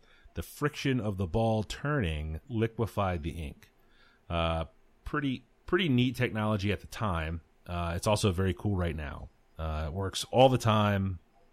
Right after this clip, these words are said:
upside down, anywhere you wanna be. Uh, Fisher makes a jillion space pens. Uh, uh, they call it the space pen because it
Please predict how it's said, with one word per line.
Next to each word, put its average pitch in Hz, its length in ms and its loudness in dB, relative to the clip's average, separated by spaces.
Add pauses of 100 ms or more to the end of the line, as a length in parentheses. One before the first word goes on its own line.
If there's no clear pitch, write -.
upside 107 340 0
down, 92 440 -2
anywhere 101 300 0
you 95 120 0
wanna 87 180 0
be. 78 380 -4 (560)
Uh, 73 340 -2
Fisher - 300 -4
makes 87 280 -2
a 95 80 -6
jillion 101 720 2
space 80 280 -6
pens. 76 720 -6
Uh, 73 460 -4 (600)
uh, 92 120 4
they 92 100 2
call 127 180 6
it - 20 4
the 101 80 -2
space 98 300 2
pen 90 280 2
because 80 260 0
it 85 140 -2